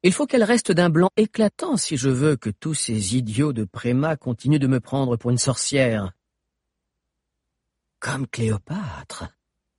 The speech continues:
murmura Eugénor, admiratif. « Mieux que ta Cléopâtre. Elle prenait des bains de lait d'ânesse, paraît-il.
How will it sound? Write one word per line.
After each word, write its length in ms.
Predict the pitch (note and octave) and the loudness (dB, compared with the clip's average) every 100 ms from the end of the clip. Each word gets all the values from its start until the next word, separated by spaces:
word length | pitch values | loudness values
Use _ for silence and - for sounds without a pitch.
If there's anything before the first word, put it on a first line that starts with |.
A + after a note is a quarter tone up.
| _ - | _ -8
murmura 400 | F2+ F2 E2+ F2+ | -6 -4 -6 -6
Eugénor, 680 | E2+ F#2 F2 D#2 C#2+ C2+ - | -6 -4 -4 -6 -10 -16 -16
admiratif. « 880 | F2 E2+ E2 D#2+ - C#2+ - - - _ _ _ _ _ _ _ _ _ _ - | -10 -6 -6 -8 -12 -16 -18 -20 -20 _ _ _ _ _ _ _ _ _ _ -2
Mieux 460 | C3+ A3 A#4+ F#4 | 2 4 4 2
que 120 | - C3 | -2 -4
ta 220 | - D3+ | 0 -2
Cléopâtre. 760 | C#3 B2+ G#2+ A2 G#2 F#2+ - - _ _ _ _ _ _ - | 0 0 -2 -4 -6 -8 -14 -16 _ _ _ _ _ _ 2
Elle 160 | F#3+ | 2
prenait 320 | - A3+ B3 | 2 2 2
des 140 | A#3 A#3+ | 4 4
bains 180 | A3+ A#3 | 4 4
de 120 | F3+ | 4
lait 180 | F3 C4 | 4 4
d'ânesse, 640 | B3 D3+ A2+ A#2 - - | 2 2 2 0 -2 -4
paraît-il. 640 | - B2+ C#3 - A2 G2 | -2 0 0 -2 -4 -4